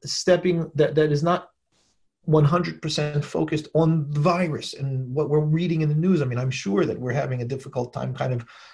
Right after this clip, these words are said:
withdrawing from news, if at all we are, you know, where there's just constant headlines coming up and what we're gonna make of all of the, the economic situation and the health situation and the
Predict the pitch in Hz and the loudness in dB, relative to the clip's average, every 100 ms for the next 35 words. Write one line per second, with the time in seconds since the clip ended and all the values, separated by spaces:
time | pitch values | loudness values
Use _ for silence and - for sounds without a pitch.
0 | _ 131 143 131 120 147 147 156 135 127 | _ 0 0 0 4 6 8 6 4 0
1 | 131 131 151 131 127 123 131 175 101 92 | 0 4 4 6 4 4 6 6 4 -2
2 | 95 87 76 95 107 101 107 107 110 - | -6 -6 -8 -10 -10 -10 -10 -12 -12 -12
3 | - - - - 202 185 - 98 165 165 | -12 -12 -6 2 2 2 -4 -4 -4 -4
4 | - 190 - 110 107 101 92 - 117 151 | -8 -12 -10 -10 -8 -10 -12 -10 -6 -6
5 | 147 123 117 143 196 - - 107 107 101 | -4 -4 -2 0 0 0 -2 -2 -2 -6
6 | 113 123 190 190 196 185 151 - - - | -8 -4 -2 0 2 0 0 -6 -14 -14
7 | 107 98 - 131 139 156 214 151 160 - | -12 -12 -14 -10 -4 0 0 -2 -12 -18
8 | - - - 120 120 127 | -20 -18 -18 -14 -12 -12